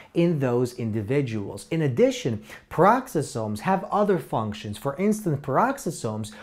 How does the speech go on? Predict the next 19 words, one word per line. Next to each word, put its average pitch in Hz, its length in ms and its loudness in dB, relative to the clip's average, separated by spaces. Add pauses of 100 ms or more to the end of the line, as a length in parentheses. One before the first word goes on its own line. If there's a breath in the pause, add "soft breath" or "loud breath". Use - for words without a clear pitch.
(120 loud breath)
also 190 380 2
synthesize 147 880 -2
those 123 260 -2
lipid 147 340 2
molecules 143 800 0 (220 loud breath)
that 143 280 4
are 208 80 2
found 139 500 2
in 123 60 -2
the 123 80 -2
myelin 139 560 0
sheath 104 400 -4 (260 loud breath)
around 120 480 2
neurons, 117 600 -4
around 139 360 0
the 147 60 -4
axons 113 640 -6
of 104 100 -4
neurons. 123 640 -2